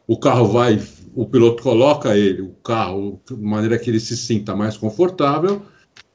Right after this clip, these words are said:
e a partir disso, ele tem que, tem que se adaptar ao carro, é, pra, pra conseguir tirar tudo do carro, sem destruir pneu, sem fazer tudo. Aí que você começa a ver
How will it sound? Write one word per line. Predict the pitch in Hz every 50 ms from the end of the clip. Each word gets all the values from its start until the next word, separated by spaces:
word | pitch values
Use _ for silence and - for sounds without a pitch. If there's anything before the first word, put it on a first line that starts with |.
| _ -
e | 175 180 185
a | 196 190
partir | 190 170 151 123 - - 151 160 151
disso, | 110 110 156 208 202 202 - - 110 85 78 80 101
ele | 120 127 -
tem | - - 135 135
que, | 135 - 147 143 - - - _ _ _ _ _
tem | - 151 151
que | 151 -
se | - 165
adaptar | 143 151 151 - - - 170
ao | 175 175
carro, | 180 - 131 110 113 117 123 139 147 _ _ _ _ _ _ _ _ _ _ - 120
é, | 110 104 101 98 98 98 90 90 87 90 - _ _ _ _ _ _ -
pra, | 120 110 104 98 101 107 104 101
pra | - - 110 110 107
conseguir | - 131 113 - - 117 117
tirar | 117 123 131 131 131
tudo | 127 123 117
do | 117 131
carro, | 135 - 110 87 87 82 - - _ _ _ _ _ _ _ _ _ _ -
sem | - - - 127 117 120 110
destruir | 98 127 120 - - - 120 107 101 104
pneu, | 104 143 165 156 127 104 104 104 107 98 87
sem | - 82 80
fazer | - 87 85 101 131 135
tudo. | - 123 127 135 123 120
Aí | 139 151
que | - -
você | 175 202 214 202 - 208 220 214
começa | 208 - 202 175 175 170 170 -
a | 190
ver | 147 139 160 160 -